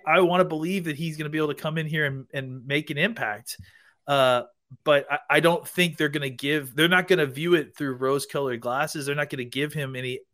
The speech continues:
extra opportunities here. This coaching staff doesn't have any ties here. So anything that he's coming in here to do, he's gonna have to earn, you know, completely on his own. There's no more, uh,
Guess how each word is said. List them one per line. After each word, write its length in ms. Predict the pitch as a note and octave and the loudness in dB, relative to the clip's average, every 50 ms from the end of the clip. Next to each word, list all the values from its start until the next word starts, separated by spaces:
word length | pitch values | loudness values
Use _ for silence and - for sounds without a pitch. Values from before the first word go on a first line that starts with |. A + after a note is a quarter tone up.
| _ - | _ -4
extra 520 | D3 - - - - - - D#3 C#3+ C#3 | -4 -2 -2 -2 -4 -2 0 2 2 2
opportunities 1080 | C3 - B2 C3 C#3 C#3 D3 C#3 A#2+ - - D3 D3+ D#3 C#3+ C3 B2 A#2 A#2 A2+ - | 2 2 2 2 2 2 0 -2 -4 -4 -6 -6 -4 -4 -4 -4 -4 -4 -6 -6 -6
here. 200 | - B2+ A#2 A#2 | -4 -4 -4 -4
This 180 | A2+ B2+ A#2+ - | -4 -6 -6 -4
coaching 280 | - D#3 D3 - C#3+ | -2 -4 -2 -4 -6
staff 260 | B2+ - C#3 B2+ A#2+ - | -4 -2 0 0 0 0
doesn't 240 | C3 C3 C3+ C3 | -2 -2 -2 -2
have 140 | C3 B2+ B2 | -4 -4 -4
any 120 | B2 A#2+ A2+ | -4 -6 -10
ties 340 | - - C3 C#3 D3 C#3+ - | -6 -2 0 0 0 0 -2
here. 140 | A#2+ A2+ A2 | -4 -6 -4
So 380 | - - C3 A#2+ A#2 A#2+ - _ _ _ _ _ _ _ _ - | -2 0 0 0 0 -2 -6 _ _ _ _ _ _ _ _ -2
anything 380 | F3 F#3 A#3 A#3 A#3 A3+ G#3 F#3+ | 0 2 2 2 2 0 0 2
that 120 | F#3 E3+ | 2 2
he's 240 | E3+ - E3 D#3+ D#3 | 0 -2 -8 -8 -8
coming 340 | - - E3 D3+ D3+ D3 C#3+ | -8 -8 -6 -6 -6 -6 -6
in 140 | D3 C#3+ C#3 | -6 -6 -4
here 160 | C#3+ C#3 C3 | -4 -6 -6
to 80 | A#2+ A#2 | -6 -6
do, 220 | - B2+ C3 B2+ | -6 -4 -4 -4
he's 160 | A#2+ A#2+ A2+ | -4 -6 -8
gonna 180 | A#2+ A#2+ A#2 A#2 | -8 -6 -6 -6
have 140 | A#2 A2+ - | -6 -6 -10
to 80 | - - | -12 -10
earn, 320 | A2 A2 G#2+ G#2+ G#2 F#2+ - _ _ - | -8 -8 -6 -8 -8 -12 -16 _ _ -16
you 100 | A#2 G#2+ | -14 -14
know, 120 | G2+ F#2+ | -14 -14
completely 460 | _ - A#2 - - B2+ B2 A#2+ A#2 | _ -20 -16 -10 -8 -6 -2 -2 0
on 120 | A2+ A#2 A2+ | 0 0 -2
his 140 | G2+ G2+ | -2 -2
own. 240 | A2+ A2+ A2 G#2 G#2+ - - - - - _ - | -2 -2 -2 -4 -6 -10 -18 -20 -20 -12 _ 2
There's 200 | C3 C#3 C#3+ C#3 | 2 2 4 4
no 160 | C#3+ C#3 C3+ | 2 2 4
more, 460 | C3+ C3 C3 B2+ B2 A#2+ A#2+ - B2+ | 4 4 4 4 4 4 2 0 -2
uh, 280 | A#2+ A2+ A2 G#2+ G#2+ | -2 -2 -2 -2 -4